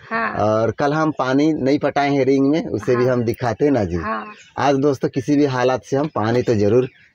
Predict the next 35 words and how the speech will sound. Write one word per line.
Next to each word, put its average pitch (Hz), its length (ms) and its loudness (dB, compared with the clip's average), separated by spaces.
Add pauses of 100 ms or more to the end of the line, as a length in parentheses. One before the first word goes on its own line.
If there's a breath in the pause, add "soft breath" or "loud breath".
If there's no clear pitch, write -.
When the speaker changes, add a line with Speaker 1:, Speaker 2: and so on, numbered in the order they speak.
Speaker 2:
रिंग 123 200 2
में 120 80 2
हम 123 160 -2
पटाएंगे। 113 540 -2
तो - 320 -8
चलिए 123 320 2
जी। 82 160 -8 (360)
Speaker 1:
चलिए। 214 380 -6 (560)
और 285 240 0
दोस्तों 320 460 -2
आज 262 400 -2
कहे 269 180 -12
हैं 285 640 -10
जो 247 140 -4
भाई 233 300 -6
लोगों 254 260 -6
का 247 140 -10
हम 247 320 -14 (600)
बैलगाड़ी 262 560 -2
लेके 269 300 -8
आए 269 220 -4
हैं, 294 200 -12
वो 254 160 -10
लोग 240 220 -10
लेके 240 400 -10
जाएंगे 240 420 -6
बोल 240 220 -8
रहे 240 220 -14
थे 277 200 -14
और 247 220 -2
आ 247 180 0
जाएंगे 269 440 -4
तो 294 180 -8
बोले 277 280 -4
हैं, 311 220 -10